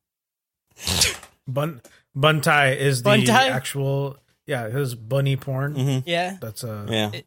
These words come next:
Speaker 1: bunny
Speaker 2: is it
Speaker 1: drawn,
Speaker 3: Uh,
Speaker 1: hand drawn
Speaker 2: but,
Speaker 1: porn. Yep.
Speaker 2: okay, okay. But I say, is that just bunny cartoon porn, or is it, like, actual bunnies just
Speaker 3: It's
Speaker 2: spread?
Speaker 3: just,
Speaker 1: Yeah,
Speaker 3: it's,
Speaker 1: so
Speaker 3: it's
Speaker 1: I'm, I'm
Speaker 3: Lola
Speaker 1: reading it right
Speaker 3: Bunny.
Speaker 1: here. Bun,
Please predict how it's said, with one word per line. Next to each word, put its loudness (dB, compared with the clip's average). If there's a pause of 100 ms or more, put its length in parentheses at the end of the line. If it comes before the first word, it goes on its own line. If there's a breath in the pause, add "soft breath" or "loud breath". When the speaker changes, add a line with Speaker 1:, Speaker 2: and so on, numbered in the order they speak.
Speaker 1:
bunny 2
Speaker 2:
is 0
it 2
Speaker 1:
drawn, 0
Speaker 3:
Uh, -10
Speaker 1:
hand -2
drawn 4
Speaker 2:
but, -8
Speaker 1:
porn. -12
Yep. -2
Speaker 2:
okay, 0
okay. -8
But -4
I 0
say, 2
is -2
that 0
just 0
bunny 2
cartoon -2
porn, 2
or 4
is 2
it, 0
like, 0
actual 2
bunnies 0
just -2
Speaker 3:
It's 2 (180)
Speaker 2:
spread? 4
Speaker 3:
just, 4
Speaker 1:
Yeah, 8
Speaker 3:
it's, 6
Speaker 1:
so 6
Speaker 3:
it's 6
Speaker 1:
I'm, 4
I'm 4
Speaker 3:
Lola 10
Speaker 1:
reading 10
it 8
right 8
Speaker 3:
Bunny. 8
Speaker 1:
here. 6
Bun, 2